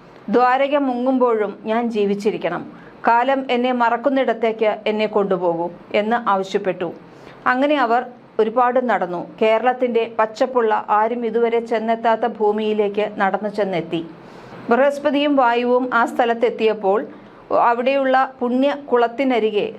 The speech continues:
സാക്ഷാൽ കൈലാസനാഥനായ ശിവൻ കാത്തുനിന്നിരുന്നു. ഗുരുവും വായുവും ചേർന്നാണ്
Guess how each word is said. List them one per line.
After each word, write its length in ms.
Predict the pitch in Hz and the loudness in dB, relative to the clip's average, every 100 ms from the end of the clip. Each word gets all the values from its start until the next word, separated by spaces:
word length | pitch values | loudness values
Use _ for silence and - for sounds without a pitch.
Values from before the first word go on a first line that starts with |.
| - | 0
സാക്ഷാൽ 420 | 226 226 262 254 247 | 0 2 0 0 0
കൈലാസനാഥനായ 1120 | 233 247 262 294 269 240 233 226 226 220 214 - - | 0 2 2 0 0 0 -2 -2 0 2 2 -2 -4
ശിവൻ 340 | 226 233 226 - | 0 0 0 0
കാത്തുനിന്നിരുന്നു. 800 | 202 202 208 196 180 170 170 170 202 - - - - - | 0 0 -2 -4 -4 -4 -4 -6 -10 -18 -20 -20 -20 -4
ഗുരുവും 400 | 220 262 285 311 | 0 2 2 2
വായുവും 480 | 285 240 247 254 269 | 4 2 2 0 0
ചേർന്നാണ് 640 | 269 240 226 226 214 214 | 0 0 0 0 0 -2